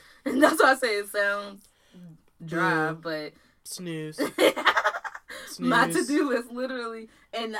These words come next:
Speaker 1: I'm saying that coming from a place of, at four thirty when my alarm goes off, and I have things that are literally due for clients, and it's like, "Okay, I gotta get up out of this bed." But if ain't nothing due, I might continue to lay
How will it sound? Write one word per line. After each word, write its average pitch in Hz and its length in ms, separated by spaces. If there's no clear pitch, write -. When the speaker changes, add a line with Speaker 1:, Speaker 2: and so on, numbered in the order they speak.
Speaker 1:
I'm 262 160
saying 254 320
that 233 200
coming 220 260
from 220 200
a 190 60
place 208 340
of, 185 400
at 180 240
four 240 280
thirty 214 460
when 175 140
my 180 220
alarm 180 400
goes 196 240
off, 202 300
and 175 120
I 180 160
have 180 360
things 180 400
that 170 120
are 165 120
literally 170 460
due 170 400
for 175 180
clients, 175 540
and 165 80
it's 170 100
like, 151 120
"Okay, 147 260
I 147 120
gotta 151 340
get 147 200
up 143 120
out 131 160
of 120 80
this 135 180
bed." 107 320
But 185 120
if 175 100
ain't 254 220
nothing 220 380
due, 156 500
I 170 120
might 170 460
continue 185 680
to 170 140
lay 156 480